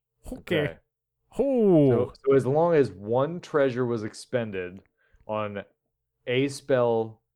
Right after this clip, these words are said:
Speaker 2: and it was the first one that you used a treasure on in that turn, that spell has Cascade.
Speaker 1: I feel like this card should have a checklist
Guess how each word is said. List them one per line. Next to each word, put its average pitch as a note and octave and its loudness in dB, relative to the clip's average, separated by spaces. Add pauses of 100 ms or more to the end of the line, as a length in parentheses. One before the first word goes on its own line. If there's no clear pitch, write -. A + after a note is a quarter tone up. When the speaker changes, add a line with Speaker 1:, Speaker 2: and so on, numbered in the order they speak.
(240)
Speaker 2:
and G#2+ -8
it A2 -8
was A#2 -12
the G#2+ -10
first C#3 -2
one B2 -2
that A2+ -4
you G#2+ -10
used A2+ -6 (120)
a G#2+ -6
treasure A2 -4
on F#2 -10
in G2+ -14
that F2+ -10
turn, F#2 -4
that G#2+ -4
spell G2+ -4
has F2+ -10
Cascade. - -12 (460)
Speaker 1:
I F#3 0
feel C4 -2
like A3+ -2
this D3+ 0
card D3 -2
should C3 -2
have A#2 -2
a G#2+ -4
checklist - -4